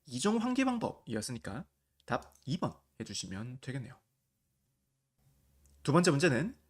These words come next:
실내의 씨오투 농도 기준이 천 피피엠이고 일 인당 씨오투 발생 열량이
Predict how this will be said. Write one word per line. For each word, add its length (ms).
실내의 540
씨오투 380
농도 280
기준이 480
천 300
피피엠이고 720
일 120
인당 380
씨오투 380
발생 320
열량이 420